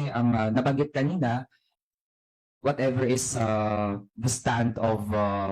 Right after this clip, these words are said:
for example, uh, China doon sa West Philippine Sea, hindi daw makaka-affect sa kanilang coverage. Pero ngayon, Mister Chair, ang binabanggit dahil, uh,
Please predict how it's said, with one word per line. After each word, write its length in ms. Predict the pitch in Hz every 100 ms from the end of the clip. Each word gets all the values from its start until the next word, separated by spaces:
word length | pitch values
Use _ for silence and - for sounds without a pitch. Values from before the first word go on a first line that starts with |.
| 104
for 80 | 117
example, 400 | 139 190 120 104
uh, 240 | 107 104
China 320 | 135 127 123
doon 240 | 120 117 110
sa 560 | 113 110 101 101 98 98
West 160 | 107 -
Philippine 400 | 117 120 156 180
Sea, 240 | 117 - - - _
hindi 240 | - 135 135
daw 160 | 135
makaka-affect 640 | 135 131 120 123 120 117 -
sa 80 |
kanilang 320 | 120 113 110 110
coverage. 560 | 101 98 107 107 107
Pero 240 | 127 123 131
ngayon, 240 | 135 131
Mister 240 | 131 147
Chair, 240 | 147 120 123
ang 80 | 127
binabanggit 640 | 120 117 127 117 107 -
dahil, 320 | 107 113 107
uh, 160 | 104